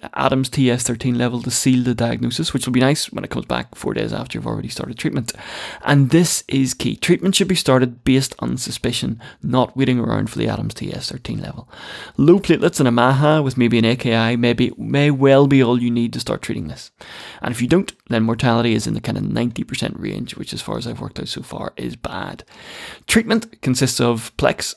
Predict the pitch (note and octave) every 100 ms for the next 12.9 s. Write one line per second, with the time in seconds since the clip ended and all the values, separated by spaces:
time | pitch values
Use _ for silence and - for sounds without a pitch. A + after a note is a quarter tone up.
0 | - B2 B2+ B2 - C#3 D#3+ - - C3+
1 | C#3+ - C#3+ - - D3 D#3+ D3+ D#3 D3+
2 | - B2+ B2 B2+ B2+ A#2+ A#2 C3 A2+ C3
3 | - A#2 - B2+ A#2 A2+ A#2 - A#2+ -
4 | B2 A#2 A2+ A2+ A2 A#2+ - B2+ - -
5 | A2+ A#2 A2 G#2 A2+ - A1 - G1+ -
6 | - - - - - - _ - - -
7 | - - - B2 - D#3+ F#3 F#3+ E3 C#3+
8 | C3+ - B2+ - B2 A#2+ A#2 A2+ B2+ B2+
9 | - - C3 - F3 E3+ A#2+ A2+ D3 -
10 | D3 D#3+ C3+ D#3+ E3 F3 - - C#3 A2+
11 | A2+ A2+ A#2+ B2 B2+ C3 A#2 A#2 A2+ -
12 | - - - - C3+ B2+ B2+ C3 D#3